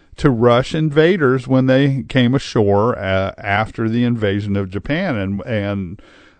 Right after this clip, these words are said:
I'm not convinced that, uh, the death toll in Japan of American and allied, uh, British, Australian,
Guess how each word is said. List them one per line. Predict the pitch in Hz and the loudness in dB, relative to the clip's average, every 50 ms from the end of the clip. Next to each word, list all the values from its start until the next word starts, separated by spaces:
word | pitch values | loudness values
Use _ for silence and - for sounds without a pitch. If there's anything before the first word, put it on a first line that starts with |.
| _ _ _ _ _ _ _ _ _ _ _ - | _ _ _ _ _ _ _ _ _ _ _ -6
I'm | 113 123 139 160 185 208 208 190 175 151 135 123 120 117 117 113 113 | -4 -2 0 0 0 0 0 0 0 0 0 0 0 0 0 0 0
not | 123 139 160 175 170 160 | 0 0 0 -2 -4 -4
convinced | - 165 156 131 123 151 196 226 208 - - - - | -4 -4 -4 0 0 0 0 0 -2 -4 -6 -6 -2
that, | 127 120 117 113 - _ - 123 | 0 0 0 -2 -4 _ -2 0
uh, | 117 117 117 117 120 117 117 117 113 113 107 107 104 104 104 104 101 92 98 | 2 2 2 2 0 0 0 0 -2 -2 -4 -6 -10 -10 -10 -10 -10 -8 -4
the | 104 107 107 | -2 -2 -2
death | 104 101 131 147 165 - _ - | -2 0 0 -2 -2 -2 _ -4
toll | - 143 143 147 151 147 143 147 151 - _ _ _ _ _ _ _ - | -2 0 2 2 2 0 0 -2 -4 -8 _ _ _ _ _ _ _ -6
in | - 127 131 143 131 | -2 -2 0 0 -2
Japan | 117 123 131 - - 156 160 175 175 156 139 127 127 139 - - _ _ _ _ _ _ _ _ _ _ _ - | -4 -6 -6 -2 -2 -2 0 0 0 0 0 -2 -2 -6 -10 -12 _ _ _ _ _ _ _ _ _ _ _ -4
of | 117 113 113 113 107 | -2 0 0 0 0
American | 107 107 110 127 139 147 151 - - 151 147 139 | 0 0 0 2 2 2 2 2 0 0 0 0
and | 127 117 113 | 0 0 0
allied, | 113 113 117 127 135 131 123 120 117 110 110 110 104 95 | -2 -2 -2 -2 0 0 0 0 0 0 0 -2 -2 -2
uh, | 104 101 98 95 92 95 95 | -2 0 0 0 0 -2 -4
British, | 95 95 92 92 107 127 131 131 135 131 120 - - - - - _ _ _ _ _ _ _ _ _ _ - | -6 -10 -8 0 2 2 2 4 2 2 0 -2 -6 -18 -18 -20 _ _ _ _ _ _ _ _ _ _ -4
Australian, | 120 120 123 - - - 135 127 131 131 131 127 127 123 123 120 117 117 113 | -2 0 0 -2 -2 -2 0 4 4 4 4 4 2 0 0 0 0 -2 -4